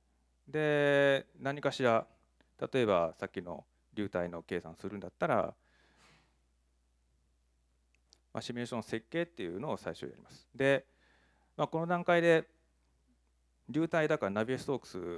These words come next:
を、その、まあ、解けばいいでしょうというところまではまあいいんですけども、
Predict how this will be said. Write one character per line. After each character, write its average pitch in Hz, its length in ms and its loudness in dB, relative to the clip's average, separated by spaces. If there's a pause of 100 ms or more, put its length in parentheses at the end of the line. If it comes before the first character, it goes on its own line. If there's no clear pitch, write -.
(160)
を、 143 380 -4
そ 110 60 -6
の、 98 40 -4
ま 92 60 -2
あ、 - 20 -4
解 113 140 -6
け 98 80 -6
ば - 100 -12
い 110 140 -10
い 98 40 -6
で - 80 -14
し - 100 -10
ょ 80 140 -8
う - 60 -16 (1120)
と 170 60 -6
い 190 100 0
う 208 60 -2
と 226 120 -2
こ 185 80 4
ろ 131 120 6
ま 98 120 0
で 92 80 -2
は 82 140 -4
ま 92 100 -4
あ 90 60 -2
い 107 60 -8
い 113 120 0
ん 101 60 -4
で 87 80 -10
す - 100 -20
け 85 80 -10
ど 85 80 -12
も、 98 240 -6